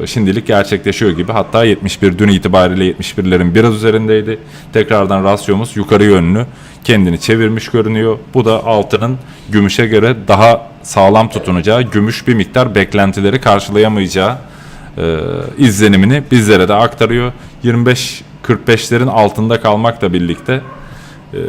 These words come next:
bir önceki dediğim seviye yirmi dört yirmi beşlere doğru geri çekilmeler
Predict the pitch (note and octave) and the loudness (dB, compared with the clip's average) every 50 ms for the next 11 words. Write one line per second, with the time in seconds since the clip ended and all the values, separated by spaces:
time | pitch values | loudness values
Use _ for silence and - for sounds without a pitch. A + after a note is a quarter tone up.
0 | E2 - E2 E2+ - B2 B2 A2+ G#2+ G#2 G2 G2+ - G#2 G2+ G2 G2 G2+ G2 F#2+ | -10 -12 -14 -8 -2 2 2 2 4 2 0 -2 -2 0 0 0 0 0 -2 0
1 | - G2 F2 F#2 A#2 B2 A#2+ G#2+ G#2+ G2+ G2+ A2+ A2 G#2 - G#2+ G#2 G2+ G2+ G2+ | 0 0 0 2 2 2 4 4 4 4 6 4 4 4 4 4 4 4 4 2
2 | F#2 - - G2+ F#2 G#2+ G2+ G#2 F#2+ F2+ F2 F#2+ A#2+ B2+ - G#2+ G2+ G2+ G#2 G2+ | 2 2 0 2 2 2 4 4 4 4 4 2 0 -4 -2 0 2 2 2 2
3 | - G#2 F2+ - F#2+ F2 F2+ F2 F#2 A2+ A#2+ - - | 0 -2 0 0 0 0 2 2 2 0 -2 -2 -8